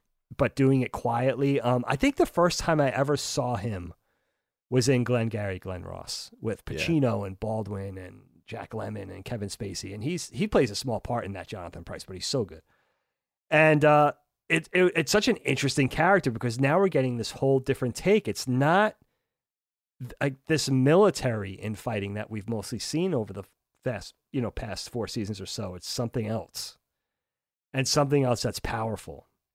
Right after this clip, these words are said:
Speaker 1: and something else that's a, that's a big threat. And again, the way Cersei so-, sort of allowed it. And the other thing that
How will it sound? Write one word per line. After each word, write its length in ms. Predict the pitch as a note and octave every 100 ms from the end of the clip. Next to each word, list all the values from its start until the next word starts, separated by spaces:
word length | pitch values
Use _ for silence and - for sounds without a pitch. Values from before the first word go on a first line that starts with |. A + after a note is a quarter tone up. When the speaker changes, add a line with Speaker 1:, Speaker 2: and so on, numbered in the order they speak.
| _ -
Speaker 1:
and 320 | B2+ A#2+ A2+
something 360 | - C3+ B2+ B2+
else 220 | A2+ -
that's 180 | A#2+ -
a, 140 | A2+ G2 -
that's 200 | A#2+ B2
a 60 |
big 300 | G2 B2 A2
threat. 380 | - B2 C#3 C3+
And 140 | A2
again, 400 | A2 C#3 D#3+ D#3+
the 100 | A2+
way 360 | A2 B2 C3 C3+ -
Cersei 460 | - C3 E3 - D#3
so-, 260 | - C#3
sort 240 | - - C#3
of 60 |
allowed 460 | C3 A2+ A#2+ F#3 E3
it. 200 | A#2+ - _ _ _ _ _ _ _ _
And 400 | D3+ D#3+ E3 E3 -
the 160 | - F3
other 200 | B3 E4+
thing 440 | - C#4+ C4+ A#3 - -
that 340 | F#3 F3+